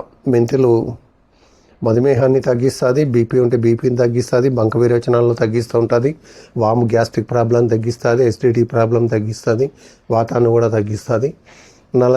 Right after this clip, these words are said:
జీలకర్ర అయితే అన్నిటికీ కూడా పనిచేస్తుంది. ఇవన్నీ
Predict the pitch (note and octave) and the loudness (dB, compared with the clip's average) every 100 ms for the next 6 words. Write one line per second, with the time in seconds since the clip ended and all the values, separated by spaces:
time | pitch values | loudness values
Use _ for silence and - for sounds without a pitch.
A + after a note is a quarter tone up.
0 | B2 C3+ B2 C3 A#2 A2+ B2+ A#2 G#2+ - | 2 2 2 2 0 2 2 2 -2 -2
1 | A#2+ B2+ A#2 A#2+ - A#2 B2 A#2+ G2+ G2 | 0 0 0 -4 -2 -2 -2 -2 -2 -4
2 | - F#2+ G2+ _ _ _ _ - C3+ B2 | -8 -12 -12 _ _ _ _ -4 0 2
3 | B2+ C#3 | 4 4